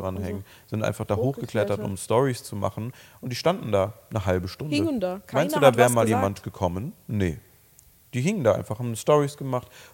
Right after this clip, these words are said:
Speaker 2: hochgeklettert, runtergeklettert, da drauf gesetzt, da dran gehangen.
Speaker 1: Ganze Leute vor uns, hinter uns, die da durchgegangen sind mit so Rave-Moms, mit so leuchtenden
Speaker 2: Hm.
Speaker 1: Dingern, die da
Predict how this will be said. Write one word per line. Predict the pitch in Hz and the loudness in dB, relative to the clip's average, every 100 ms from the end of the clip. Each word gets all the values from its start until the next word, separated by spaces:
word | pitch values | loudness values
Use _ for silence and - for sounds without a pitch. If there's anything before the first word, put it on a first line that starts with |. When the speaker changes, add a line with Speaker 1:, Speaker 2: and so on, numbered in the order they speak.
| - | 2
Speaker 2:
hochgeklettert, | 180 - - 139 135 135 98 | 2 2 -2 0 0 -2 -2
runtergeklettert, | 104 107 101 - 101 110 101 | -2 0 -2 0 -2 -2 -4
da | 107 | -2
drauf | - 151 - | 4 4 4
gesetzt, | 139 127 123 - | -2 -2 -4 -2
da | 139 | -2
dran | 104 92 95 | 2 0 0
gehangen. | 95 98 95 95 98 _ _ _ - | -4 -4 -4 -6 -10 _ _ _ -12
Speaker 1:
Ganze | - 185 190 | -6 -4 -2
Leute | 175 185 190 | -2 -2 -4
vor | 190 185 | -4 -4
uns, | 196 | -4
hinter | 196 185 | -4 -4
uns, | 185 | -6
die | 185 | -6
da | 180 | -6
durchgegangen | 185 196 180 185 185 | -6 -8 -8 -6 -4
sind | 185 185 | -4 -4
mit | 180 | -6
so | 175 | -4
Rave-Moms, | 175 185 185 185 180 190 - | -2 -2 -4 -4 -4 -4 -8
mit | 185 | -8
so | 185 | -4
leuchtenden | 190 190 - 190 202 | -4 -4 -8 -10 -8
Speaker 2:
Hm. | 196 | -6
Speaker 1:
Dingern, | 196 196 196 | -4 -2 -2
die | 185 | -2
da | 180 185 | -2 -2